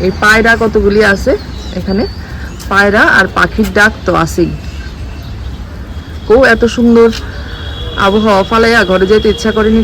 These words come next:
কো। এই হইতেছে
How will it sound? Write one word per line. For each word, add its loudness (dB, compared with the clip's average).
কো। 0
এই 4
হইতেছে 2